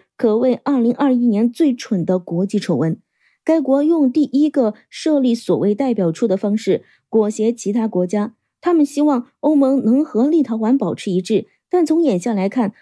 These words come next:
后者并未表现出任何支持迹象。所以从文章作者认为，欧盟对此讳莫如深的原因只有一个，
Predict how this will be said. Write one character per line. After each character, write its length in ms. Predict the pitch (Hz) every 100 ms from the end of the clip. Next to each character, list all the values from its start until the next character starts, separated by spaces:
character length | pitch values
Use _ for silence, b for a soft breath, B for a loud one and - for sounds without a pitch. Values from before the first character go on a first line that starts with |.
| b
后 240 | - 285
者 160 | 214 185
并 300 | - 320 294
未 120 | 226
表 160 | 190
现 220 | 165 208 196
出 160 | 208
任 180 | 247 247
何 140 | 190
支 140 | 170 202
持 120 | 185
迹 160 | 185 208
象。 300 | 175 170 - _ _ _ _
所 160 | -
以 180 | 208 165 b b
从 260 | 202 208 -
文 220 | 190 220
章 220 | 240 269
作 220 | 269 311 208
者 100 | 170
认 200 | 220 185
为， 240 | 175 - _ _ _ _
欧 160 | - 339
盟 260 | 285 294
对 180 | 302 311
此 360 | 254 - 131 - _
讳 180 | 359 320
莫 200 | 277 214
如 180 | 202
深 220 | 240 294 294
的 80 |
原 200 | 208 180
因 140 | 233 254
只 140 | 226
有 100 | 202
一 160 | 131 160
个， 220 | 208 -